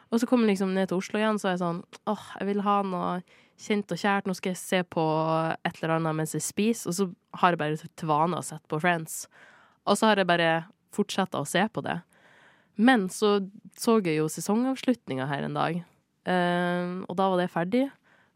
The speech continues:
Og innimellom her så har jeg også startet å se på Sex and the City, som jeg for så vidt også har sett før. Ehm,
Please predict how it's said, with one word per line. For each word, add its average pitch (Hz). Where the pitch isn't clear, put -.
Og 185
innimellom 202
her 170
så 180
har 175
jeg 170
også 185
startet 165
å 151
se 170
på 156
Sex -
and 170
the -
City, -
som 156
jeg 202
for 190
så 220
vidt 214
også 254
har 160
sett -
før. 208
Ehm, 226